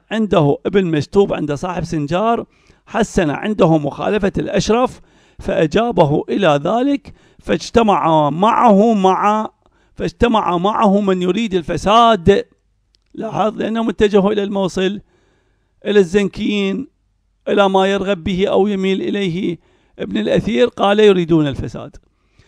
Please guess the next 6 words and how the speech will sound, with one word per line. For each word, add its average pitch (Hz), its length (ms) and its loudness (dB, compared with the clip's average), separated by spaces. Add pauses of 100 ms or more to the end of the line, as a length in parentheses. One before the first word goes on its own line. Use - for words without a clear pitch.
(180)
يقول: 196 300 -2
"فاجتمع 180 580 0
معه 190 380 2
من 170 220 2
يريد 180 280 2
الفساد، 180 680 -2